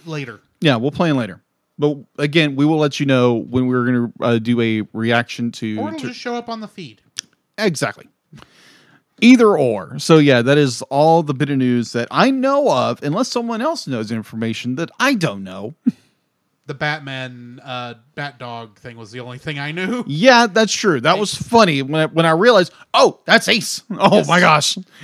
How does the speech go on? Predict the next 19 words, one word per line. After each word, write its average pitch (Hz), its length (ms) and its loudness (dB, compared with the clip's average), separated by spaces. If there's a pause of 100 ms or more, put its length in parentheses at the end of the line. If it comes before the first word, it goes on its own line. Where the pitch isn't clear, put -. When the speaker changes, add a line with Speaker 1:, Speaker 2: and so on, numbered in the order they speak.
Speaker 2:
It, 226 220 4
it's, 220 220 4
it's 202 280 0
not 220 240 2
Speaker 1:
You 247 60 0
Speaker 2:
Ace 277 220 2
Speaker 1:
got - 80 -6
Speaker 2:
from 202 320 2
Speaker 1:
your 147 120 -6
Speaker 2:
Batman 214 320 2
Beyond. 202 440 0
Speaker 1:
wish. - 180 -16 (420)
Speaker 2:
Huh? 208 180 6 (120)
Speaker 1:
You 160 180 -18
got 160 340 -16 (140)
your 208 300 -20
wish. - 640 -14 (140)
Speaker 2:
Yeah. 160 240 0 (580)
Thank 427 200 -6